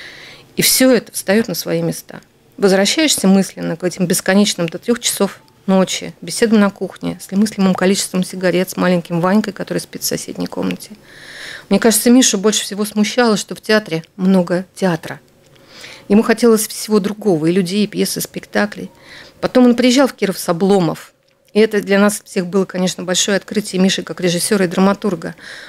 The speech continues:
А еще позже мы в театре ставили его пьесу Газета «Русский инвалид» за восемнадцатое июля. И, по-моему, я сделала спектакль немного в свою сторону, но Миша, когда приезжал на премьеру, деликатно ничего не сказал.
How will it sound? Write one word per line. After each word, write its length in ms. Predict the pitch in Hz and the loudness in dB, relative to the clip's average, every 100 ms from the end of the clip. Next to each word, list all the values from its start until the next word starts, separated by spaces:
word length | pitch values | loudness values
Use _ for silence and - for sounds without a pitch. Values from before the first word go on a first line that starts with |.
| - | -2
А 60 | 202 | 2
еще 200 | - 294 | 2 2
позже 320 | - 190 170 | 2 2 2
мы 120 | 170 | 0
в 40 | |
театре 260 | - 180 170 | 0 -4 -4
ставили 320 | - 233 220 | 0 2 2
его 180 | 180 180 | 0 -4
пьесу 320 | - 196 - | -8 -8 -4
Газета 340 | 170 170 190 185 | -2 -2 -2 -4
«Русский 280 | 190 - | -6 0
инвалид» 360 | 180 175 175 170 | 2 4 2 0
за 80 | 175 | -6
восемнадцатое 600 | 165 196 190 180 - 175 | -10 -4 -2 -4 -6 -6
июля. 340 | 180 180 185 - - - - - - - - - - - | -4 -4 -8 -14 -20 -20 -20 -20 -20 -20 -20 -20 -20 -14
И, 40 | |
по-моему, 300 | - 196 220 | -2 4 6
я 140 | 214 214 | 6 4
сделала 200 | 214 208 | 4 2
спектакль 460 | - 208 - 202 | 0 -8 -4 0
немного 240 | 196 202 196 | 2 2 2
в 60 | |
свою 260 | - 254 330 | 0 2 2
сторону, 380 | - 190 170 170 | 2 0 2 4
но 100 | 175 | 4
Миша, 300 | 233 269 - | 4 4 -2
когда 260 | 160 156 | -6 -4
приезжал 360 | 160 170 160 160 | -4 -4 -4 -2
на 100 | 160 | -2
премьеру, 360 | 170 165 160 165 | -2 0 0 0
деликатно 520 | 202 214 214 - 170 | 0 0 -2 -2 2
ничего 340 | 160 - 214 | 2 0 0
не 100 | 214 | 0
сказал. 440 | 156 - 143 139 | 0 -8 -14 -14